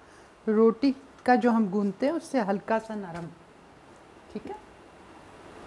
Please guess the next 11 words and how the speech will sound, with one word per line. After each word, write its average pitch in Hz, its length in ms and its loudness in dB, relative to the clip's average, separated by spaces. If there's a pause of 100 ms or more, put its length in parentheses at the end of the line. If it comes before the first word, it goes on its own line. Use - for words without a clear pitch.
(2250)
तो - 140 2
इसको 226 360 2
मैं 240 240 4 (1600)
ढक 190 340 -6
कर 226 160 6
के - 200 0 (400)
और 208 220 0
थोड़ी 220 260 4
देर 202 280 4
के 208 80 0
लिए 202 220 -2